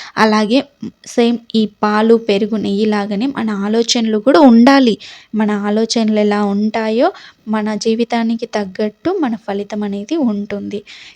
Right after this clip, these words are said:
కాబట్టి ఏదైనా సరే మనం ఆలోచించే, ఆ, విధానాన్ని బట్టి మనకొచ్చే, ఆ, ఐడియాస్ని బట్టి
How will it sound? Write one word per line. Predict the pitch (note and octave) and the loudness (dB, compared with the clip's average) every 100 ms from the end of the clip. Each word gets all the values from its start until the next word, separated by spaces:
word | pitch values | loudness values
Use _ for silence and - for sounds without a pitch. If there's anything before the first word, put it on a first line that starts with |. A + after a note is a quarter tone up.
| - | -6
కాబట్టి | A3 G#3 A3 - C#4+ | -2 -2 -2 -4 -8
ఏదైనా | G#3+ A3 A#3 B3 A#3 A3+ | -4 0 0 0 -2 -4
సరే | - G#3 A3 D#4 - - - | -6 -6 -4 -6 -8 -20 -10
మనం | G#3+ G#3 G3+ | -6 -4 -4
ఆలోచించే, | G#3 G#3+ A3+ - G#3+ G#3+ A3+ A3 - _ _ _ _ _ - _ _ | -2 0 0 -2 -4 -4 -2 -4 -6 _ _ _ _ _ -20 _ _
ఆ, | A3+ A3 G#3 G3+ G3+ G#3 - _ _ _ _ - | -2 0 0 0 -2 -6 -10 _ _ _ _ 0
విధానాన్ని | A#3+ A#3+ B3 C4+ B3+ | 4 4 4 2 2
బట్టి | A#3 G#3+ - A3 G#3 - _ _ G3+ | 0 -2 -2 -2 -2 -8 _ _ -8
మనకొచ్చే, | G3+ G3 G3+ G3 - G#3+ G3+ - _ _ _ _ _ _ _ _ - - | -6 -4 -6 -6 -4 -2 -2 -6 _ _ _ _ _ _ _ _ -20 -6
ఆ, | G#3+ G3+ G#3 | -2 -2 0
ఐడియాస్ని | A3+ A3+ A#3+ A3+ - G3+ | 2 4 4 2 -4 -6
బట్టి | G3 - D#4 | -8 -6 -8